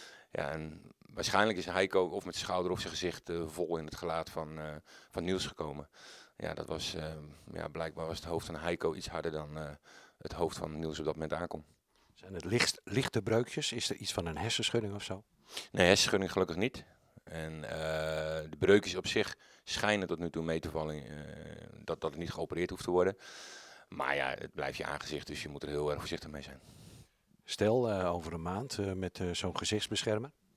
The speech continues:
Speaker 1: <laughs> Ja, ja, dat zal, eh, dat zal Niels heel mooi staan, eh, inderdaad. Eh, nou goed, hij heeft zijn baard, dus die zal genoeg bescherming geven.
Speaker 2: Belangrijke speler, Niels. Je had het, eh, afgelopen zaterdag in de analyse over het ritme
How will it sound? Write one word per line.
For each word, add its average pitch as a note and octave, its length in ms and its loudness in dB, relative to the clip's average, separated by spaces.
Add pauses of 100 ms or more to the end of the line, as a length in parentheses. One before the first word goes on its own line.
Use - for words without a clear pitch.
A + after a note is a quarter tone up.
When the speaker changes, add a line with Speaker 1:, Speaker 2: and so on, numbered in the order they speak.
(560)
Speaker 1:
<laughs> B2+ 280 4
Ja, A2 360 6 (560)
ja, G#2+ 180 12
dat F#2+ 140 12
zal, G2+ 400 12
eh, G2 120 12
dat F#2+ 120 6
zal G2 200 10
Niels F#2+ 260 6
heel G2+ 140 8
mooi F#2+ 200 6
staan, F2+ 380 2
eh, E2+ 300 2
inderdaad. E2+ 440 0 (520)
Eh, - 140 4 (340)
nou F2 220 8
goed, F#2 100 0
hij F2 100 6
heeft E2 100 8
zijn E2 120 0
baard, C#2+ 380 0
dus - 140 -8
die D#2 120 -6
zal D2 180 0
genoeg D2 240 -10
bescherming C#2+ 380 -6
geven. C2+ 260 -10 (1200)
Speaker 2:
Belangrijke C3+ 460 10
speler, F2+ 480 8
Niels. A#2 340 6
Je G#2+ 120 4
had B2 200 4
het, - 180 0
eh, G#2 280 8
afgelopen G2 600 4
zaterdag B2+ 400 2
in F#2+ 160 -2
de D#2+ 240 0
analyse F#2+ 520 2
over E2 400 0
het G2+ 160 0
ritme B2+ 520 4